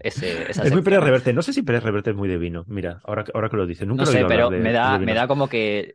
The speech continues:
Speaker 1: pega bastante en esa sección.
Speaker 2: Vale,
Speaker 1: No
Speaker 2: me
Speaker 1: sé
Speaker 2: estás
Speaker 1: por
Speaker 2: quitando
Speaker 1: qué.
Speaker 2: un poco las ganas, ¿eh? de hacer la <laughs> sección esa.
Speaker 1: <laughs>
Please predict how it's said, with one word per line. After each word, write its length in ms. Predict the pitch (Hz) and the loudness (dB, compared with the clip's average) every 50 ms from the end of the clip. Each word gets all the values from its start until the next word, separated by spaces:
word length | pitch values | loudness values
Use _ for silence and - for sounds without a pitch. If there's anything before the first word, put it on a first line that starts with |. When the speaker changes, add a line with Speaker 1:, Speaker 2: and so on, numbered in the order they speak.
| _ - | _ -8
Speaker 1:
pega 180 | 127 117 131 | -4 -2 0
bastante 420 | 127 113 - - 123 117 113 101 98 | -2 -2 -2 -4 -8 -8 -6 -10 -14
en 60 | 98 | -14
esa 120 | 95 101 | -14 -18
sección. 380 | 98 92 90 _ - 87 90 98 | -20 -20 -20 _ -14 -14 -8 -6
Speaker 2:
Vale, 140 | 104 95 95 | -4 -2 -2
Speaker 1:
No 60 | 95 95 | -2 -2
Speaker 2:
me 40 | |
Speaker 1:
sé 60 | 95 120 | 0 0
Speaker 2:
estás 120 | 127 110 | 0 2
Speaker 1:
por 40 | - | 2
Speaker 2:
quitando 140 | 151 151 151 | 2 2 2
Speaker 1:
qué. 40 | 147 | 2
Speaker 2:
un 40 | 147 | 2
poco 140 | 151 156 | 2 2
las 160 | 147 131 120 117 | 4 4 4 2
ganas, 260 | 117 113 113 104 - | 2 2 0 0 2
¿eh? 60 | 127 | 2
de 80 | 131 127 | 2 2
hacer 180 | 117 127 120 | 2 0 -2
la 120 | 104 98 104 | -2 -4 -4
<laughs> 60 | - | 0
sección 460 | 165 190 156 131 - - 180 170 147 - | 0 0 0 0 0 2 2 2 4 2
esa. 380 | 196 165 143 - 202 175 - - | 2 0 2 2 2 0 0 -2
Speaker 1:
<laughs> 60 | - | -4